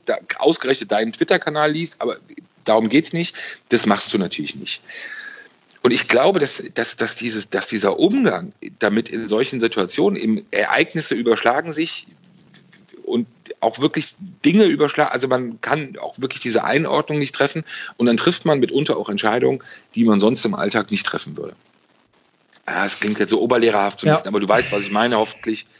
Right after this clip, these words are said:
Speaker 1: Das ist, das ist
Speaker 2: Nee,
Speaker 1: echt
Speaker 2: ist klar, aber, aber, äh, gerade wenn wir in eine, guck mal, wie, wie war's früher? Wir sind rausgefahren mit, also <laughs> fr-, früher, Trademark.
Speaker 1: Bei dir
Speaker 2: Ähm,
Speaker 1: schon,
Speaker 2: wir,
Speaker 1: ja.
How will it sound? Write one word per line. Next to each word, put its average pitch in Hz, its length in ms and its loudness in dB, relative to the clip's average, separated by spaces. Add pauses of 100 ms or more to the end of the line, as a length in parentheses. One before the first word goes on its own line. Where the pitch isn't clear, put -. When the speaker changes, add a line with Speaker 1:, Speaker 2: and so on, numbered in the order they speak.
(380)
Speaker 1:
Das 98 180 -2
ist, - 360 -10
das 110 140 -2
ist 123 100 -8
Speaker 2:
Nee, 165 100 6
Speaker 1:
echt 202 100 6
Speaker 2:
ist - 80 -6
klar, 190 240 2
aber, 143 280 4
aber, 143 460 0
äh, 143 80 -2
gerade 165 360 -2
wenn 156 180 0
wir 165 180 2
in 147 120 -2
eine, 139 340 2 (180)
guck - 160 4
mal, 98 240 -6
wie, 147 360 -4
wie 156 160 2
war's 120 260 2
früher? 107 380 -6 (240)
Wir 135 80 4
sind 127 160 2
rausgefahren 180 680 4
mit, 143 240 2
also 113 180 -6
<laughs> - 260 -8
fr-, - 320 -4 (120)
früher, 107 500 -6 (800)
Trademark. - 500 -8 (400)
Speaker 1:
Bei 92 100 2
dir 135 100 6
Speaker 2:
Ähm, 131 80 6
Speaker 1:
schon, 113 200 2
Speaker 2:
wir, 156 80 6
Speaker 1:
ja. 175 80 -4